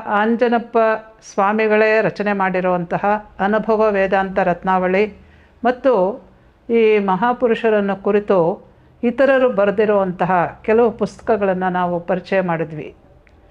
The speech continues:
ಅದು ನಿಜವಾಗ್ಲೂ ಬಹಳ ಸೊಗಸಾದಂಥ ಪುಸ್ತಕಗಳು.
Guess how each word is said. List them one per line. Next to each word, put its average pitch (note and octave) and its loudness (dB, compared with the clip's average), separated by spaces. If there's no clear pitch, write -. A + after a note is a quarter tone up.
ಅದು G#3+ 2
ನಿಜವಾಗ್ಲೂ B3 4
ಬಹಳ G#3 2
ಸೊಗಸಾದಂಥ A3 0
ಪುಸ್ತಕಗಳು. F#3+ -4